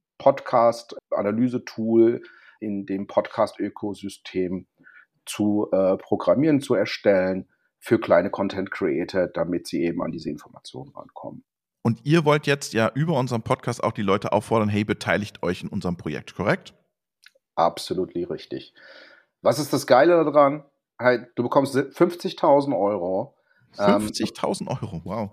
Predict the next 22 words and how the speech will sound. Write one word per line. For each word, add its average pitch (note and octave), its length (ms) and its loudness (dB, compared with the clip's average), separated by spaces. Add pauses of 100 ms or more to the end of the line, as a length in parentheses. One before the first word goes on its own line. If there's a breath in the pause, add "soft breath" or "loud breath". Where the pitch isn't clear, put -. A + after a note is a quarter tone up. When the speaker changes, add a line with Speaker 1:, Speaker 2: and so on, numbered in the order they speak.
Speaker 1:
fünfzigtausend D3 960 2
Euro, A2 500 2
bekommst A2+ 380 -4
sechs C3 280 0
Monate D3+ 380 2
Zeit A2+ 360 -2
dafür, G#2+ 580 -4
low B2+ 360 6
overhead. B2+ 760 2
Das - 180 -8
heißt, A2 240 2
wir A2 100 -2
haben A#2+ 180 4
ein A2+ 100 0
Weekly, D#3 400 0
wo C3 140 2
wir B2 100 0
einen A#2+ 100 -4
Call A#2+ 240 -2
miteinander A2+ 540 0
haben, G#2+ 200 -2
sehen, A2 420 -4